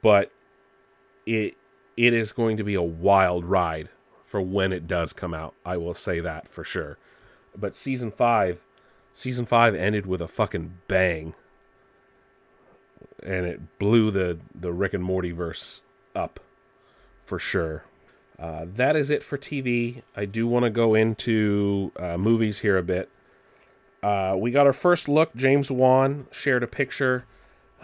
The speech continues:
of Aquaman in his new stealth suit. Why Aquaman needs a stealth suit is beyond me.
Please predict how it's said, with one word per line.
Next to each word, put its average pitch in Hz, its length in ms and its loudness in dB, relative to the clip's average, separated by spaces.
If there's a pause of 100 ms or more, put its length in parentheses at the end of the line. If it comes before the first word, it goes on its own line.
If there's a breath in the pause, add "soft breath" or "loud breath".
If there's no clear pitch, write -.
(100)
of 110 300 4
Aquaman 123 640 2
in 110 120 -2
his 110 220 -10
new 110 120 -2
stealth - 580 2
suit. 156 380 -2 (800 soft breath)
Why 107 220 4
Aquaman 113 540 0
needs 104 260 -6
a 87 60 -10
stealth - 460 -2
suit 127 380 -4
is 90 200 -8
beyond 90 560 -6
me. 135 280 -2